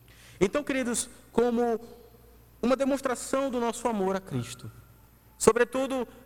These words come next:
respondendo ao amor demonstrado por Ele a nós,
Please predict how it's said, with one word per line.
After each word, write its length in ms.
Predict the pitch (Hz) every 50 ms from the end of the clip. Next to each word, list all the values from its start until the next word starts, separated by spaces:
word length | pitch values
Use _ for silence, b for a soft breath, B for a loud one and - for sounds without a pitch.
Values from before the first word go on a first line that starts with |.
| B B
respondendo 1000 | - - 254 262 - - - 254 254 240 214 160 156 220 254 285 294 285 247 262 254
ao 160 | 247 247 254
amor 400 | 254 247 226 196 190 196 202 196
demonstrado 640 | 185 202 190 196 190 185 - - 208 202 202 208 208
por 260 | 202 - - 226 208
Ele 240 | 175 165 165 160 160
a 60 | 156
nós, 380 | 151 143 123 117 113 113 -